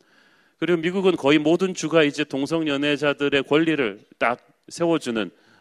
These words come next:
그 법을 다 통과시켜버렸어요. 설교 강단에서 함부로 동성연애자를 공격하지도 못합니다.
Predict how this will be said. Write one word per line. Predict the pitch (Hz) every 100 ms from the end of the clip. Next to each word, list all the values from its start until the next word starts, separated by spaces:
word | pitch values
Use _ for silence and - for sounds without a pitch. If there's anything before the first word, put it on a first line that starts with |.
| _
그 | 143
법을 | 147 156 165
다 | - 139
통과시켜버렸어요. | - 190 180 - 175 135 127 123 - - _ _ _ -
설교 | - 190 196
강단에서 | 165 143 156 170 170 156
함부로 | 170 165 160
동성연애자를 | 147 131 165 156 143 156 156 160 147
공격하지도 | 147 175 170 160 143 170 175
못합니다. | 107 - 123 104 -